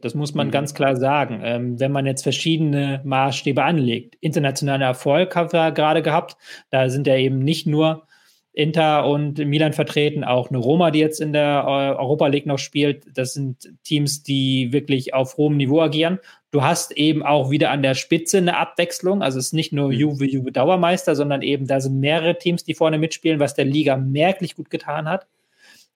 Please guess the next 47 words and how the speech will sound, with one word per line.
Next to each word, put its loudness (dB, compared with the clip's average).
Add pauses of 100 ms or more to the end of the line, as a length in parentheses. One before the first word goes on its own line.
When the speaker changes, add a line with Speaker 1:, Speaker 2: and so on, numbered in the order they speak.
(140)
Speaker 1:
Du 2
hast 0
aber 2
auch 4
eine 0
Klasse 2
im -2
Offensivspiel, 0
die -4
mir 0
manchmal -2
in -2
der 2
Bundesliga 0
fehlt. -4
Also -4
die, -2 (380)
alle 2
Teams, 0
die -2
da 4
ganz 2
weit 2
oben 2
stehen, -2
die 2
haben 2
sehr, 2
sehr 2
gute 0
Offensivpläne 0
und -4
die 0
sind -6
auch -2
sehr 2
gut 0
im -4
Kombinationsspiel. 0 (460)
Und -6
die 0
sind 0
sehr 2
gut 0
da 4
drin, 0
auch -2